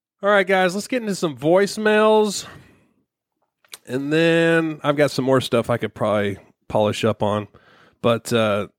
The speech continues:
you know, there's, there's always the housekeeping thing. If you guys wanna go over, leave a review for Budget Overland, we're about ten away, I think twelve away, from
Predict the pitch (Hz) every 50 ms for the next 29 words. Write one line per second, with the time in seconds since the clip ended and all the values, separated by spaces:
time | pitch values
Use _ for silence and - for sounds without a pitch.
0 | _ _ _ _ _ - 147 151 147 147 143 139 139 139 147 160 151 - - -
1 | 147 160 175 165 156 156 156 160 151 135 131 139 139 143 139 139 131 - - 135
2 | 123 - 127 123 110 - 127 123 123 123 123 123 113 123 123 123 135 139 127 135
3 | 135 127 123 117 131 127 131 131 131 123 127 123 120 123 127 123 120 117 117 117
4 | 110 107 120 127 127 - 113 104 113 117 120 113 117 117 117 117 113 113 107 117
5 | 117 113 113 113 110 107 110 101 95 - - - 156 165 170 160 143 131 131 131
6 | 127 127 131 123 - - 107 98 87 - - - 127 120 107 95 92 92 92 95
7 | 98 - _ _ _ _ _ _ _ _ _ - - - 113 113 113 113 110 107
8 | 107 107 107 107